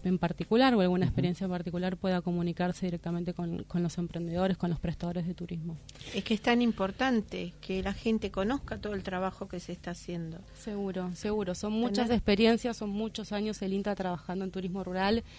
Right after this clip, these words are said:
Speaker 1: y es verdad que mucha gente no, no sabe, eh, que el inta trabaja en esta temática.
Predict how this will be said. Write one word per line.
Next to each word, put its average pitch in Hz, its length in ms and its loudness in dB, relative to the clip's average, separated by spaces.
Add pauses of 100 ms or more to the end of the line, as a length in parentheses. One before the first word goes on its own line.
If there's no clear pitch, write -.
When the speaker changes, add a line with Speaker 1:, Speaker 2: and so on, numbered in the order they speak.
(180)
Speaker 1:
y 202 100 8
es 185 60 12
verdad 185 300 10
que 190 100 2
mucha 190 340 0
gente 185 440 8
no, 170 420 10
no 165 240 8
sabe, 170 680 10 (420)
eh, 147 460 2
que 175 100 6
el 170 80 10
inta 185 180 8
trabaja 160 600 2
en 170 160 2
esta 170 180 -2
temática. 160 460 -2